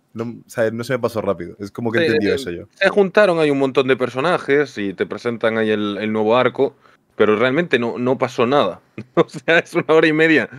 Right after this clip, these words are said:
Speaker 2: de, de los personajes interactuando y tal, eh, está bien. Y luego al final, pues,
Speaker 1: Mm.
Speaker 2: apareció ahí un,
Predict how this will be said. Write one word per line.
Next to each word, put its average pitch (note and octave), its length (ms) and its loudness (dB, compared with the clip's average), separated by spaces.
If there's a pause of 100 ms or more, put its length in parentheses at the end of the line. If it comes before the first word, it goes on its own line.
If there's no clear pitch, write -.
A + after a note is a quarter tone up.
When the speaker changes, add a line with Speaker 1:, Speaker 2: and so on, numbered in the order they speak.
(220)
Speaker 2:
de, G#2+ 440 4
de G#2+ 100 -2
los A#2 140 -2
personajes B2+ 500 -6
interactuando C#3 760 2
y C3+ 60 2
tal, C#3+ 400 2
eh, E2 300 -6
está C3 140 -2
bien. D3+ 260 -6 (1000)
Y G2 120 -4
luego A#2 160 2
al B2 80 -2
final, A#2+ 280 0
pues, G2+ 180 -6
Speaker 1:
Mm. - 20 -4
Speaker 2:
apareció G#2 400 -2
ahí G#2+ 60 0
un, G2 420 -8